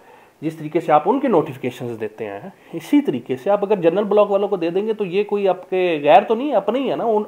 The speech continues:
इन्हें तो उस time पैसे देते हैं जब कोई बंदा ਤੁਹਾਨੂੰ ਪੁੱਛਦਾ ही नहीं सी। दूसरे number पे अगर आपने इसको relocate करना है कि जी ये है कि जी ये पूरा block है, हमने इसको relocate करना है, पर छोड़ दें भाई, ये section four, five कान पक चुके हैं, अब member के कान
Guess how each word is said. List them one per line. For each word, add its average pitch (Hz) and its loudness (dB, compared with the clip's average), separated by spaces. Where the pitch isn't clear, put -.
इन्हें 220 4
तो 226 2
उस 254 -2
time 311 6
पैसे 240 4
देते 208 -4
हैं 180 -2
जब 175 -2
कोई 185 2
बंदा 160 0
ਤੁਹਾਨੂੰ 170 -2
ਪੁੱਛਦਾ 190 -2
ही 233 2
नहीं 208 -4
सी। 151 -14
दूसरे 202 6
number 143 4
पे - -8
अगर 139 4
आपने 170 10
इसको 185 2
relocate 160 6
करना - -6
है - -14
कि 139 -6
जी 151 -4
ये 147 0
है 143 2
कि 139 -8
जी 135 -10
ये 139 -10
पूरा 143 -2
block 131 0
है, 139 -10
हमने 135 -6
इसको 135 -10
relocate 131 -6
करना 113 -10
है, - -10
पर - -12
छोड़ 254 6
दें 190 0
भाई, 160 4
ये 160 0
section 156 -6
four, 156 2
five 147 -2
कान 180 4
पक 165 4
चुके 120 -10
हैं, 107 -8
अब 107 -12
member 190 0
के 185 -6
कान 180 0